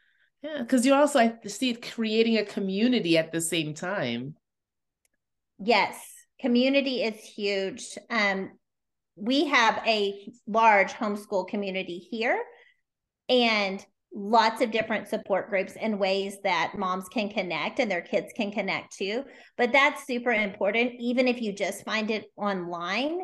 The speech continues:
Speaker 2: because you need that support. You need to know you're not the only one crying over the math pages along with your kids.
Speaker 1: Right.
Speaker 2: So.
Speaker 1: Yeah.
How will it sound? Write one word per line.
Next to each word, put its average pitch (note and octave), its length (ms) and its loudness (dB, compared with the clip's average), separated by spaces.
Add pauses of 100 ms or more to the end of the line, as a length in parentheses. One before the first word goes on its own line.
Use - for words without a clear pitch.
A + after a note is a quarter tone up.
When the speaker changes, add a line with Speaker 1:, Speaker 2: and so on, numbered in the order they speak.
(140)
Speaker 2:
because A3+ 580 0
you A3+ 240 0
need G#3+ 600 0 (120)
that G3 380 2
support. G3 460 0
You A#3 120 2
need A3 300 -2
to - 120 0
know G3 420 2
you're G#3+ 100 -2
not A3 220 -4
the G#3+ 120 -2
only G3+ 200 0
one F#3+ 320 -4 (480)
crying G#3+ 320 2
over G#3+ 180 2
the G#3 80 0
math G3+ 320 -2
pages G3 460 0
along F#3+ 400 -2
with F3+ 180 -8
your F3+ 140 -2
kids. - 560 -10 (560)
Speaker 1:
Right. C#4 260 -8 (140)
Speaker 2:
So. - 400 -10 (160)
Speaker 1:
Yeah. E4 180 0